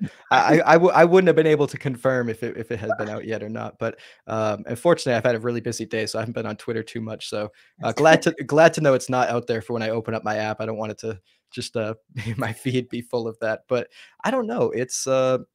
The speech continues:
Speaker 1: I hope it doesn't come out. I hope he's bluffing. I hope it was just a bluff 'cause I know personally, I don't wanna see it, and I know it's gonna fill the news feed. So, uh, you know, I, I, <laughs> I'll leave it at that, but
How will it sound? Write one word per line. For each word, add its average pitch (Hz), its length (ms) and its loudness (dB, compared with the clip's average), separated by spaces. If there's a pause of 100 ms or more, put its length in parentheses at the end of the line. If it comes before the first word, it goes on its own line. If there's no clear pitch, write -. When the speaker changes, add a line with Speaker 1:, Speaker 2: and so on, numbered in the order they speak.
(140)
Speaker 1:
I 120 80 0
hope 156 180 2
it 147 80 0
doesn't 135 280 0
come 110 180 -6
out. 110 160 -2
I 117 80 -4
hope 131 180 -4
he's 120 140 -8
bluffing. 117 420 -2
I 113 60 -4
hope 110 200 -6
it - 80 -10
was 110 200 -4
just - 200 -16
a 120 40 -6
bluff 104 320 -8
'cause - 280 -12 (140)
I 104 220 -2
know 117 140 -4 (120)
personally, 156 420 2
I 120 80 2
don't 127 120 0
wanna 123 140 0
see 131 200 -6
it, 123 160 -2
and 110 80 -6
I 107 60 -4
know 120 160 -2
it's 117 100 -4
gonna 110 160 -10
fill 117 320 -6
the 113 60 -6
news 110 260 -6
feed. 107 380 -6
So, 85 300 -8 (440)
uh, 104 300 -8 (400)
you 123 80 0
know, 101 160 0
I, 107 260 0
I, - 40 -2 (100)
<laughs> - 0 -
I'll 131 300 2
leave 127 220 0
it 117 120 -4
at 113 160 -4
that, 110 280 -2
but 101 200 -8